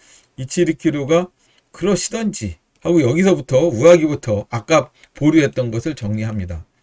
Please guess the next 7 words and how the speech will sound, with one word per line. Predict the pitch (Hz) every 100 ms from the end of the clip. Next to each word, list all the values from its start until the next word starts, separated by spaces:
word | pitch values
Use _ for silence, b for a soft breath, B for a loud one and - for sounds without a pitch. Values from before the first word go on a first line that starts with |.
| -
여기 | 107
정리하고 | 107 104 107 110 107 135 180 - _ b b b b b b b _
석점을 | _ 165 - 214 214 208
또 | 220
이거 | 131 135 214
잡은 | - - 175 160
것도 | 156 - - 127